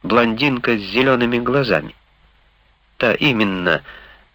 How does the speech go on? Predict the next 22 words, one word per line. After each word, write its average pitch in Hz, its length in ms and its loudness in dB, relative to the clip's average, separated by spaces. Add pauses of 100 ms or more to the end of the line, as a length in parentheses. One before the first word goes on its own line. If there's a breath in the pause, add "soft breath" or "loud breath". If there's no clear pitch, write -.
Но 104 260 -2
чем 151 320 2
она 151 140 4
лучше 147 400 4
тех - 600 2
других? 127 720 -2 (880)
Шлюха, 143 720 2
которой 113 320 0
во 123 120 2
что - 260 -2
бы 160 100 -4
то 139 80 -4
ни 139 100 -2
стало 123 360 2
надо 110 300 0
занести 113 680 0
мое 107 300 2
имя 143 380 2
в - 40 -6
свой 113 240 0
список 127 540 -4
знаменитостей. 98 1000 -4